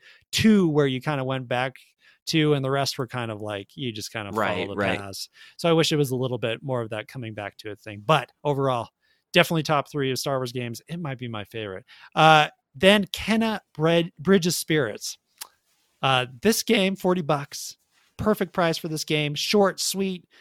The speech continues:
Speaker 1: beautiful graphics, kind of old school in a way, but I also felt like it had some modern properties. The only problem is that the menus in this game are garbage, and they look like they were made on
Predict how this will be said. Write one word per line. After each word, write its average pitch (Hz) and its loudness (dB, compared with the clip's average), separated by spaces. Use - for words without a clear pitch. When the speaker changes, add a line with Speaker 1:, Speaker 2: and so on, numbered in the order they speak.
Speaker 1:
beautiful 180 4
graphics, 160 2
kind 240 4
of 202 -4
old 208 4
school 202 2
in 185 2
a 180 2
way, 175 4
but 190 0
I 403 0
also 165 0
felt - -4
like 131 -8
it 120 -8
had 131 -4
some 123 -6
modern 120 -4
properties. 123 -4
The 156 2
only 208 6
problem 208 4
is 131 -2
that 123 -10
the 123 -2
menus 165 0
in 160 -2
this 156 -2
game 147 -2
are 127 -6
garbage, 139 0
and 135 -6
they 131 -2
look 139 -4
like 131 -4
they 131 -4
were 123 -4
made 123 -2
on 117 -8